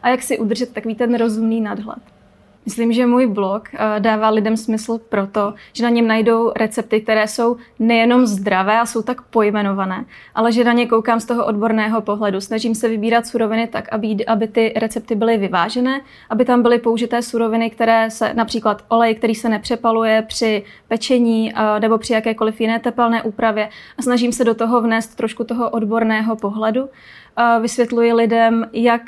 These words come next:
chemicky fungují suroviny v kuchyni, zase z pohledu chemika. A myslím, že to je baví, protože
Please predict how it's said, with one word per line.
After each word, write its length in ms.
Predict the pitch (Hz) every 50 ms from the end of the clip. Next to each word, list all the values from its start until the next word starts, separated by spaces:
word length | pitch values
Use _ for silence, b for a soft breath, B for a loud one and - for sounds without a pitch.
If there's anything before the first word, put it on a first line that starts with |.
| - - - -
chemicky 400 | 269 226 220 240 240 - 240 240
fungují 420 | 240 - 226 226 226 226 233 226
suroviny 460 | 220 - 233 226 226 226 226 226 226
v 60 | 226 -
kuchyni, 500 | - 220 - - 247 233 233 240 247 254 B B -
zase 280 | - 233 233 247 226 220
z 200 | 220 - - _ _ -
pohledu 340 | 233 226 226 233 220 233 226
chemika. 520 | - 233 220 220 208 214 - 240 247 240 B B B B
A 60 | - 240
myslím, 300 | 254 247 - 254 247 233
že 100 | 247 247
to 120 | 247 240
je 120 | 233 233
baví, 300 | 220 214 220 214 220 208
protože 600 | 208 226 220 214 214 220 220 226 226 226 220 214